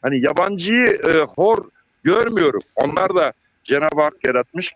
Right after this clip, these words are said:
Ama o ce-, o yabancıların da sırtına binen Türkiye'de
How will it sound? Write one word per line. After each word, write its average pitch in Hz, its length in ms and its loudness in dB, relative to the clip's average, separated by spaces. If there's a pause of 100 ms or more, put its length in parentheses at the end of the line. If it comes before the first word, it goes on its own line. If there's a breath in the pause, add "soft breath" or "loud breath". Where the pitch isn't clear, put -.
(120)
Ama 185 200 0
o 208 140 2
ce-, 190 320 -2
o 226 260 4
yabancıların 220 720 0
da 175 80 2
sırtına 214 580 -4
binen 147 320 -4
Türkiye'de 185 560 -2